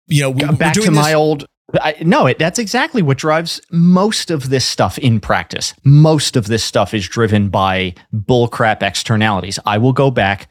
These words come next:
Speaker 2: to my favorite hobby horse of all time, which is password expiry.
Speaker 1: Ah. <laughs>
Speaker 2: So I'm in the healthcare industry, and HITRUST certification, which is a big deal if you're, if you're,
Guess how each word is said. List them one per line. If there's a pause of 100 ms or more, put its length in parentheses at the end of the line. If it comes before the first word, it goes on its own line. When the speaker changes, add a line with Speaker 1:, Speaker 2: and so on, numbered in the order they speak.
Speaker 2:
to
my
favorite
hobby
horse
of
all
time, (260)
which
is (400)
password
expiry. (140)
Speaker 1:
Ah.
<laughs> (760)
Speaker 2:
So
I'm
in
the
healthcare
industry, (180)
and
HITRUST
certification,
which
is
a
big
deal
if
you're,
if
you're,